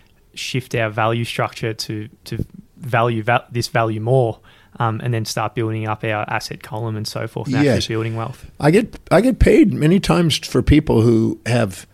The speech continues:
Speaker 2: the fantasy of financial independence, but they have no history of ever getting there. And I, we look and do a value determination process. We look at how they feel their space, how they spend their time,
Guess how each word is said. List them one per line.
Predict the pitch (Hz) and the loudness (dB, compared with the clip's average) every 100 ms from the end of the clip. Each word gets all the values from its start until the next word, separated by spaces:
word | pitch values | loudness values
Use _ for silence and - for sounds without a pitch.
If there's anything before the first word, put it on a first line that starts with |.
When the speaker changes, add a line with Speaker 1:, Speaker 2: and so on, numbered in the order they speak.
| - - - - - _ _ - | -20 -20 -16 -16 -16 _ _ -12
Speaker 2:
the | - 110 117 | -6 0 0
fantasy | 147 147 151 120 127 | 2 2 2 2 0
of | 107 | 0
financial | 131 120 113 - 113 | 0 0 0 -2 -2
independence, | 98 143 127 110 | -2 0 0 0
but | - 104 | -2 -2
they | 110 | 0
have | 98 | 0
no | 113 113 | 2 2
history | 98 143 - 113 | 2 0 0 0
of | 101 | 0
ever | 110 104 | 0 -2
getting | 92 117 107 | 0 0 0
there. | 92 92 - _ _ _ _ _ _ _ | -2 -6 -10 _ _ _ _ _ _ _
And | 123 110 | -2 0
I, | 107 | 0
we | - 120 | 2 4
look | 120 131 123 | 6 4 2
and | 117 | 4
do | 120 | 4
a | |
value | 104 120 117 107 | 4 4 2 2
determination | 104 120 113 113 127 - 92 | 0 0 0 2 0 0 -2
process. | 101 92 - - | -2 -2 -4 -2
We | |
look | 117 110 | 0 0
at | 101 | 0
how | 110 | 0
they | 104 | 0
feel | - 113 | 0 -2
their | 101 | 0
space, | - - 113 110 104 | -2 0 0 2 0
how | 107 | -2
they | 101 | -4
spend | 95 - 98 | -4 -4 -4
their | 95 | -4
time, | - 113 107 107 107 | -4 -4 0 0 -2